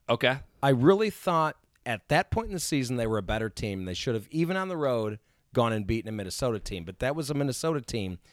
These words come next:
Speaker 2: that had just fired
Speaker 1: If you
Speaker 2: the
Speaker 1: can remember, that was a Friday night game. That was a really
Speaker 2: That's,
Speaker 1: good
Speaker 2: that's
Speaker 1: game.
Speaker 2: true.
Speaker 1: Crazy cold rain or
Speaker 2: Yeah.
Speaker 1: whatever that, uh, lost thirty-eight to thirty-one.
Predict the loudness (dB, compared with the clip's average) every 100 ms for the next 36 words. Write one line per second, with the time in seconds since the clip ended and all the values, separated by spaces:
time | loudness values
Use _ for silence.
0 | _ 0 0 2 0 -2 -2 -8 4 6
1 | 8 10 10 10 10 10 8 8 2 6
2 | 6 8 6 6 4 -2 2 4 6 4
3 | 2 2 4 6 6 4 4 4 6 6
4 | 4 2 2 2 2 0 -4 0 2 4
5 | 2 0 -4 -2 0 2 6 6 6 2
6 | 4 4 4 2 0 2 2 4 2 0
7 | 6 6 4 0 2 4 4 4 0 -2
8 | -2 0 -2 -2 -2 -2 -4